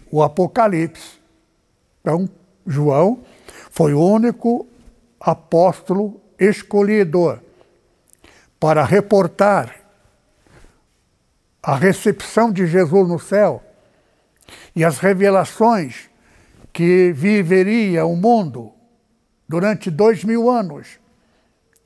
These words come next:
E a narração do, do Apocalipse refere-se ao último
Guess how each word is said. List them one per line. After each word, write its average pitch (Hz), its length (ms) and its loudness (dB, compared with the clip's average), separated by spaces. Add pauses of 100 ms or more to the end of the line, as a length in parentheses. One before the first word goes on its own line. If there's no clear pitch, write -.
(1200)
E 170 140 2
a 196 60 2
narração 208 600 0
do, 170 300 -2
do 156 140 -2
Apocalipse 170 960 -4 (1300)
refere-se 196 1120 -2 (1800)
ao 190 180 4
último 277 680 2